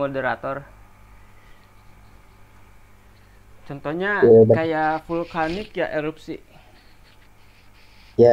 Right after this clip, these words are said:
Speaker 2: erupsi vulkanik. Itu contoh yang paling umum ya di Indonesia ya, karena di Indonesia itu banyak gunung berapi, pasti ada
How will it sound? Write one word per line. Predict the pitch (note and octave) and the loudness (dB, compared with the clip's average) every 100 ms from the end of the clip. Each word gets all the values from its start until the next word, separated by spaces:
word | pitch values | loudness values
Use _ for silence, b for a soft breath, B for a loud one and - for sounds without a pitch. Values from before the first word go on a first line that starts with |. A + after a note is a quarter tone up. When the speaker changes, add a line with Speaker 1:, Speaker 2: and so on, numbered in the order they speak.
| A2+ | 6
Speaker 2:
erupsi | A2+ - - | 4 0 4
vulkanik. | A2+ A#2 C3+ - _ - _ - - - _ - - - - - - - _ _ - - - | 6 6 4 0 _ -20 _ -20 -20 -20 _ -20 -20 -20 -20 -20 -20 -20 _ _ -20 -20 -10
Itu | - B2 | -4 2
contoh | A#2 A2+ A#2+ | 4 4 4
yang | B2 B2 | 4 4
paling | B2 B2 B2 | 4 4 4
umum | C3 C3+ | 4 6
ya | C3+ C3+ | 6 4
di | C3 B2+ | 2 2
Indonesia | B2 B2 C3+ B2+ | 2 4 6 6
ya, | C3 | 4
karena | B2 B2 B2 | 2 2 2
di | |
Indonesia | A#2+ A#2+ A#2 | 0 0 0
itu | A#2+ A#2+ | 2 2
banyak | G#2+ | 4
gunung | A#2 B2 | 2 4
berapi, | A#2 A2+ B2+ C3+ F#3+ F#3+ - - _ - A2 | 4 4 6 6 6 4 -6 -20 _ -4 2
pasti | A2+ - C3 C#3 C#3+ | 2 2 2 6 6
ada | A#2 | 6